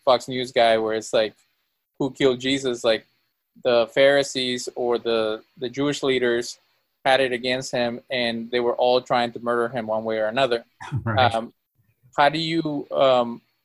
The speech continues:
Speaker 1: work around that? Like, it, was it specific people within the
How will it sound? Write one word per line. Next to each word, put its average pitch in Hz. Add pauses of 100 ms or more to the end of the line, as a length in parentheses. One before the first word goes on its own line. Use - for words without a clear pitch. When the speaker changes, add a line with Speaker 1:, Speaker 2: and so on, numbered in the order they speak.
(420)
Speaker 1:
work 143
around 135
that? 127
Like, 113 (380)
it, 131
was 127
it 120
specific 156
people 165
within 151
the 143